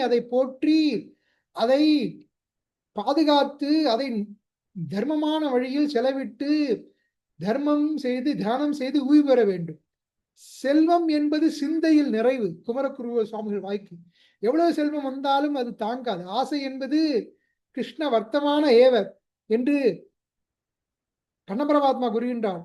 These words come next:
எவ்வாறு ஹோமத்தீயிலே எவ்வளவு நெய் விட்டாலும் அந்த ஹோம அக்னியானது அதை உட்கொள்கின்றதோ, அதுபோல் ஆசை, ஆசை என்று ஆசைப்பட்டாலும்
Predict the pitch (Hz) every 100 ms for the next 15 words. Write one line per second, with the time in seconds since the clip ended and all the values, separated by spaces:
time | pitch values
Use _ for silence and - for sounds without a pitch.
0 | - 190 233 277 294 294 240 202 285 311
1 | 294 285 277 254 247 240 208 170 - _
2 | _ _ - 202 214 302 320 311 294 269
3 | 202 214 302 277 294 269 262 262 214 175
4 | 196 226 226 190 269 285 - - _ _
5 | _ 180 196 262 302 269 262 220 254 233
6 | 214 220 - 285 254 247 240 214 233 262
7 | 233 170 - _ _ _ _ 170 277 294
8 | 262 208 170 160 254 277 285 240 185 190
9 | 247 277 262 240 240 196 208 254 247 240
10 | 247 240 269 302